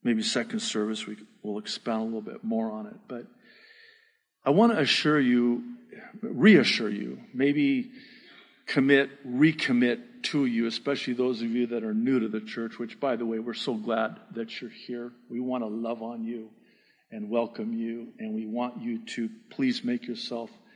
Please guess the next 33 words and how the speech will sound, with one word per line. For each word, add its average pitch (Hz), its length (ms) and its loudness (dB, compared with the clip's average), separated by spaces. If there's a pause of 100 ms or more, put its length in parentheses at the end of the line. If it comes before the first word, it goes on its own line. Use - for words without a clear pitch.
(240)
at 117 180 -6
home. 107 400 -6 (600)
And 107 160 -2
we're 113 80 -2
so 120 240 -2
glad 113 300 -6
that 110 200 -12
you're 120 100 -12
here, 113 380 -12
those 123 220 -2
of 110 80 -6
you 113 120 -2
that 110 140 -8
are 110 100 -6
new 117 280 0
to 110 100 -8
the - 120 -12
church. - 420 -12
So 123 260 -6 (440)
I 127 60 -4
want 147 220 2
to 123 60 6
recommit 127 800 0
to - 160 -4
you 123 480 2 (340)
and 123 180 0
commit 143 380 -4
to 117 140 -4
you 110 340 -4
this, - 420 -10 (1700)
that 127 260 2
a 131 60 6
Jezebel 165 760 4